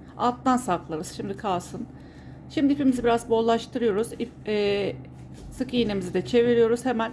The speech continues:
ilk sıraya batım uyguluyoruz. Normalde kağıt ipte bir zincir çekmemize gerek yok ama makrame ip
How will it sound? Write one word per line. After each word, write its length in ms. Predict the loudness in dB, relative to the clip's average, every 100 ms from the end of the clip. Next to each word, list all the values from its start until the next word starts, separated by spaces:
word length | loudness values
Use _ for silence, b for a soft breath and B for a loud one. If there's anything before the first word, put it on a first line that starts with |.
| -4
ilk 200 | -6 -6
sıraya 460 | -2 2 2 2 -2 B B B B -8 -4
batım 220 | -2 0
uyguluyoruz. 600 | 0 0 2 2 2 -2 B B B 2
Normalde 380 | 6 6 6 2
kağıt 280 | 0 2 -2
ipte 300 | -4 -2 0
bir 60 |
zincir 400 | 2 2 2 2
çekmemize 480 | 0 2 2 4 2
gerek 440 | 4 4 4 4
yok 180 | 2 2 2
ama 300 | 4 4 0 -8 -2
makrame 480 | 2 2 2 2 4
ip 180 | 2